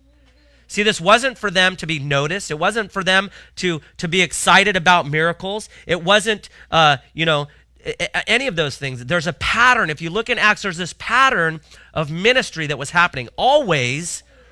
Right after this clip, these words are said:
repentance was preached. When Pentecost happened, it wasn't about speaking in tongues. It was God, out of his desi-, divine knowledge and understanding, knew that everybody,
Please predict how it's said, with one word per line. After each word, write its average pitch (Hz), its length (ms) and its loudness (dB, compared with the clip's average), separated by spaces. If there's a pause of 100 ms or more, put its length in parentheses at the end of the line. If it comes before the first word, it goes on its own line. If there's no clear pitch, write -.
(120)
repentance 196 640 -2
was 151 140 -10
preached. - 580 -10 (1300)
When 160 200 -2
Pentecost 247 600 2
happened, 180 300 4
it 143 100 -6
wasn't 240 280 4
about 208 280 0
speaking 214 540 -8
in 170 120 -2
tongues. 208 460 -4 (180)
It 170 80 -8
was 190 160 -2
God, 233 480 4
out 190 160 2
of 190 80 -2
his 180 220 -6
desi-, 147 680 -6
divine 185 520 2
knowledge 202 360 2
and 202 80 -4
understanding, 214 420 -4
knew 202 120 -2
that 170 100 -2
everybody, 214 640 -2